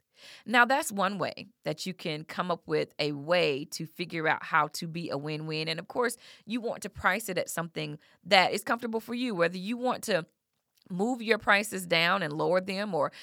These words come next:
some companies are offering things for free, or some people are giving discounted rates, and some people are, you know, wherever you fall in that. At this point, with, with this being such a new and uncharted territory,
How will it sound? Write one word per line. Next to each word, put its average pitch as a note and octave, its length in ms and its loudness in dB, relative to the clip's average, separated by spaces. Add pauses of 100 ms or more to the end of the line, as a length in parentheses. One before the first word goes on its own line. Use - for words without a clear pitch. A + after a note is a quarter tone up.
(120)
some G#3+ 480 2 (100)
companies G3+ 460 -4
are - 100 -4
offering F3+ 420 0
things F#3 280 -6
for D3+ 140 -8
free, F#3+ 480 -4
or C#3 260 0 (200)
some G3+ 200 -2
people F#3+ 260 -6
are F3 80 -4
giving F3+ 300 -6
discounted F#3 600 -4
rates, D#3+ 440 -4
and D3 140 -8
some E3+ 180 -6
people F#3 300 -8
are, D#3+ 180 0 (240)
you A#3+ 100 -12
know, B3 120 -2
wherever C4 440 -4
you C#4+ 220 -4
fall G#3 400 -2
in D#3+ 160 -2
that. D3 180 -2
At F#3 200 -2
this D#4+ 180 -4
point, - 380 -4
with, F3+ 160 -6 (260)
with G3 220 -6 (100)
this B3 220 -6
being A#3 260 -4
such - 400 -4
a D3+ 340 -2 (600)
new F3+ 680 -6 (140)
and D#3 340 -6 (540)
uncharted F#3+ 680 0
territory, F3+ 840 -6